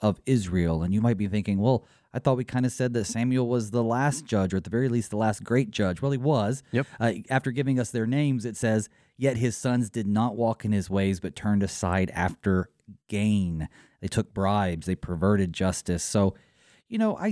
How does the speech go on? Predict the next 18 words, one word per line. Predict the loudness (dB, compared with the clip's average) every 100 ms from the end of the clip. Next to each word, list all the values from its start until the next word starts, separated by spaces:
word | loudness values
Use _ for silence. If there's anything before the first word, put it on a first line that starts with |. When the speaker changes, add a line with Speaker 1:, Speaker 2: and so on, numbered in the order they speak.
| -2
Speaker 1:
I | -6
think, | -2 -2 -2 -4 -12 0
and | 0 2
again, | 2 2 2
we'll |
talk | 0 -6 0
about | 2
this | 2 0
on | 0 2
Monday, | 2 2 2 0 -2 -6 _ _ _
but | 0 0 0 -12 -8
it's | -4 -2
just | -2 -2 -2
a |
little | 0 0
bit | 0
of | -2
a, | -4